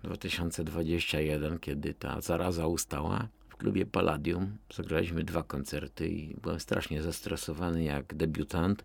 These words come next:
Głowa niby funkcjonowała dobrze, ale zastanawiałem się, czy będę tekst pamiętał, bo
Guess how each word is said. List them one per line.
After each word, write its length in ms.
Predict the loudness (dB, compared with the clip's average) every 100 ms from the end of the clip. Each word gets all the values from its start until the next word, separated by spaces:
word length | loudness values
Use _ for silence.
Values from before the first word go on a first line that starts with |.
| -6
Głowa 340 | 4 6 6 6
niby 220 | 4 2
funkcjonowała 640 | 0 -2 2 2 2 2
dobrze, 420 | 2 0 -2 -2 0
ale 320 | 0 -2 -4 -10 -20 -20 -18
zastanawiałem 600 | -8 0 2 4 6 6
się, 120 | 4 -2
czy 140 | -2
będę 240 | 0 2
tekst 280 | 2 0 0
pamiętał, 520 | -4 -2 -4 -4 -6
bo 200 | -4 -4